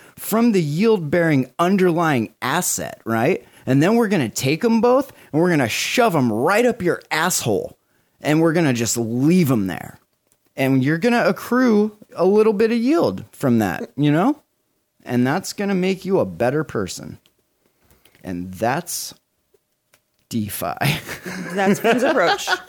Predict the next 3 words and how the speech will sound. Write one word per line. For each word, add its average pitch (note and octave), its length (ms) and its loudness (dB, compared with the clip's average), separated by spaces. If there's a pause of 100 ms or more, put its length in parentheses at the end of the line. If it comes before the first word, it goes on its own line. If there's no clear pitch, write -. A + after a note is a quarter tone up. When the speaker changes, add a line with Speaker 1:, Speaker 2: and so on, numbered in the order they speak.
(2000)
Speaker 1:
That's F3 440 0
Finn. F#2+ 480 -6 (1500)
Uh, G#2 1000 0